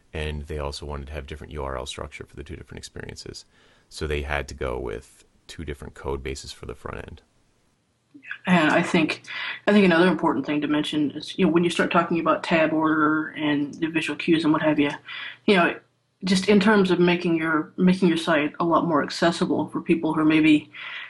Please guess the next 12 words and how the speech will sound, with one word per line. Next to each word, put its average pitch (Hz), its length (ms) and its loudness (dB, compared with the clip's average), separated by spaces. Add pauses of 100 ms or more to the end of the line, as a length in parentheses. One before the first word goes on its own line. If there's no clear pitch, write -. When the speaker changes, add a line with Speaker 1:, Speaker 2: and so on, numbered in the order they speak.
(120)
Speaker 2:
you 226 80 6
know, 202 60 6
maybe 202 180 6
have 190 160 6
visual 190 320 6
pro-, 185 260 0
vision 185 320 2
problems 165 420 2
or 160 100 0
accessing, 156 720 -2 (240)
you - 140 -12
know, - 120 -12